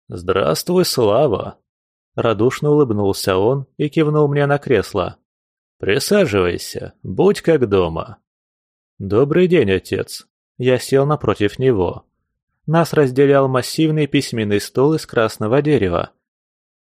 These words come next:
"Итак, что заставило тебя зарыть топор войны и прийти ко мне?" "Сегодня утром ко мне пришла некая Алла Гусева.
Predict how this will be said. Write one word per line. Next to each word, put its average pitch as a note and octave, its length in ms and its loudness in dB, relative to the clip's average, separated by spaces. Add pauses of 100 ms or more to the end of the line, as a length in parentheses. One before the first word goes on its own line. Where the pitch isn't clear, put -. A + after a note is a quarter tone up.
(140)
"Итак, G2 800 -2 (240)
что F3+ 320 0
заставило C3+ 640 4
тебя G#2 540 0
зарыть F3 400 2
топор D3+ 400 2
войны A#2+ 640 2
и D3+ 160 -2
прийти F3 500 2
ко G#2 200 0
мне?" F#2 400 -6 (1000)
"Сегодня D#3 680 0
утром D#3+ 340 2
ко D3+ 160 0
мне C#3+ 200 0
пришла C3 500 0
некая A#2 520 2
Алла A#2 440 2
Гусева. F#2+ 680 -2